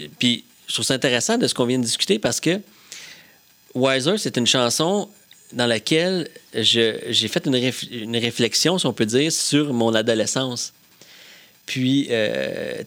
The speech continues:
sais, dans, dans, dans le refrain en anglais, justement, c'est, c'est ça que ça dit, tu sais, je, tu sais, on, on se rend compte qu'on vieillit à un moment donné, là, tu sais, je veux dire, puis là, je me disais, bon, OK, tu sais, je,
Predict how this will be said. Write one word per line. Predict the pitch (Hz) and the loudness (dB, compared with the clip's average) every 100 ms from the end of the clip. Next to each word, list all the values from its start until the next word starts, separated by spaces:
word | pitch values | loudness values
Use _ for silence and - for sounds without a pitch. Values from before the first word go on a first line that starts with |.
| - | -2
sais, | |
dans, | 131 110 | 0 0
dans, | 107 117 110 | 2 0 0
dans | 110 113 | 2 2
le | 113 113 | 2 2
refrain | 107 - 160 | 0 0 2
en | 143 | 2
anglais, | 110 113 156 | 2 2 2
justement, | - 107 131 | 2 0 0
c'est, | 143 98 | 0 -2
c'est | - - - | -2 -2 -2
ça | 143 127 | -2 -2
que | |
ça | - 107 | 0 0
dit, | 104 147 | 0 -4
tu | 147 | -2
sais, | 127 | -2
je, | - | -2
tu | - - - - _ _ - | -4 -14 -20 -20 _ _ -2
sais, | 139 | 0
on, | 120 113 - 113 | 2 -2 -4 -2
on | |
se | 113 | 0
rend | 123 | 0
compte | 117 165 | 0 0
qu'on | 160 123 | 0 0
vieillit | 120 117 143 | 2 2 2
à | |
un | |
moment | 127 110 | 2 0
donné, | 117 135 | -2 -4
là, | 123 | -6
tu | 123 | -4
sais, | 127 | -2
je | 117 | -2
veux | 110 | 0
dire, | 120 113 | 0 2
puis | 123 | 0
là, | |
je | 127 | 0
me | 110 | 0
disais, | 107 123 | 2 2
bon, | 120 113 107 | 2 2 0
OK, | |
tu | - 120 | -2 -6
sais, | - | 0
je, | 120 - | 2 2